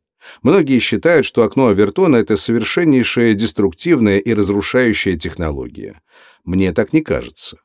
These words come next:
Думаю, что в определённом смысле её можно повернуть в обратную сторону. Поэтому напишите сценарий, работающий по технологии окна Авертона,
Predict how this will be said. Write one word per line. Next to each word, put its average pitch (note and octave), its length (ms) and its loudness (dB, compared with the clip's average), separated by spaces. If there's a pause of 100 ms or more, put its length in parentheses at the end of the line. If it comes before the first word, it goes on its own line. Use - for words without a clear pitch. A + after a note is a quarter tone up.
(340)
Думаю, A2 320 2
что G2+ 220 -2
в G2+ 60 0
определённом G2 600 0
смысле G2 460 -2
её F2 300 0
можно F#2+ 320 0
повернуть F#2 520 -2
в F#2+ 120 -4
обратную G2+ 440 -2
сторону. - 540 -14 (360)
Поэтому B2 360 0
напишите C3+ 560 2
сценарий, C#3 540 0
работающий A#2 640 0
по B2 180 -2
технологии A#2 800 0
окна G#2+ 380 -2
Авертона, F2+ 640 -2